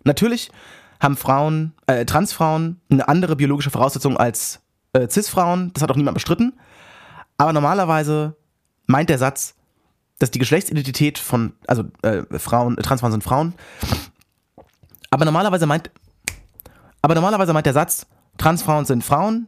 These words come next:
dass die Geschlechtsidentität von Transfrauen als Frauen ebenso valide und gleichrangig ist wie die Geschlechtsidentität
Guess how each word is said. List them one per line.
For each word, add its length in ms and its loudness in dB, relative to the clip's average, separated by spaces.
dass 180 2
die 140 0
Geschlechtsidentität 1300 0
von 200 0
Transfrauen 600 0
als 240 0
Frauen 360 -2
ebenso 300 2
valide 420 0
und 160 4
gleichrangig 480 0
ist 240 -2
wie 80 2
die 100 0
Geschlechtsidentität 800 0